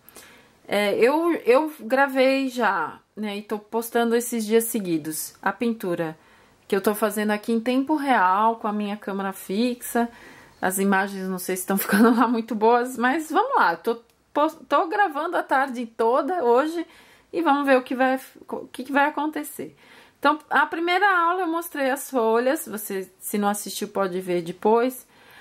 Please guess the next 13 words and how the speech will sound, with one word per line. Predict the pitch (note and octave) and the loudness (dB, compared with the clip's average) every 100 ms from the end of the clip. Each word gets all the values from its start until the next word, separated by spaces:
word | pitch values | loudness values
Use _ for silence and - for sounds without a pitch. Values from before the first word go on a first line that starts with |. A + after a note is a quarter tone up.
| - | -4
Aí, | - A#3+ C4+ | 0 0 -2
depois, | C#4 D4+ D4+ | -2 -2 0
na | D4 | -2
segunda | D4+ C#4 D4+ D4 | -4 -2 0 2
aula, | D4 | 2
eu | C#4+ | 2
mostrei | C#4 C4+ - A#3+ | -2 -2 -2 0
a | A3+ | 0
pintura | A#3 A3+ A#3 A3 | -2 -4 -2 0
das | G#3+ A3 | -2 -2
tulipas, | - A3+ G#3+ C4+ - B3 G#3+ | -2 0 2 2 2 0 2
né, | G3+ | 2
amarelas | G3+ G3 F#3+ F#3+ G3 F#3+ | 2 2 2 2 0 -4